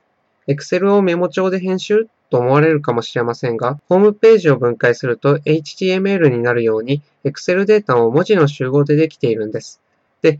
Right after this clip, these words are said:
このシーエスブイを使うと何がいいかというと、ワードプレスの記事をすべてExcelで管理できるんです。なので、例えば全記事である語句を修正するという場合、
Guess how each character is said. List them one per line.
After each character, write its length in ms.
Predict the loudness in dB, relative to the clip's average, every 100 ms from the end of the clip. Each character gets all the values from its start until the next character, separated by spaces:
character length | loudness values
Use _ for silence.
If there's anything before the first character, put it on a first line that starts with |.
| -6
こ 120 | -2
の 100 | -2
シ 160 | -2 -2
ー 100 | -2
エ 60 | -2
ス 160 | -4
ブ 140 | 2 2
イ 80 |
を 100 | 2
使 240 | -2 -2 -2
う 80 | 0
と 140 | 0
何 220 | 2 2
が 80 | 0
い 120 | 0
い 40 | -2
か 140 | -4
と 100 | 0
い 100 | -2
う 80 | 0
と、 220 | 0 -2 -4 _
ワ 120 | 0
ー 40 | 0
ド 100 | 0
プ 140 | 0
レ 80 | 0
ス 140 | 0
の 120 | -2 -2
記 140 | -4
事 140 | -2
を 100 | -2
す 140 | -2 -4
べ 120 | -2
て 180 | 0 -2
Excel 320 | -4 -6 -4
で 120 | -6
管 200 | 0 0
理 120 | 0
で 100 | -6
き 120 | -6 -2
る 120 | -2
ん 60 |
で 80 | -4
す。 200 | -12 _ _ _ _ _ _
な 100 | 2
の 100 | 2
で、 200 | 2 0 -2 0
例 100 | 4
え 60 | 4
ば 140 | 4
全 300 | 0 0 0
記 120 | 0 -4
事 140 | 0
で 100 | -2
あ 160 | 0 -2
る 120 | 2
語 140 | 0
句 160 | 2 0
を 80 | 0
修 220 | -2 -4
正 180 | -2 -2
す 140 | -4
る 100 | -4
と 120 | -2
い 100 | -2
う 60 | -2
場 160 |
合、 40 | -2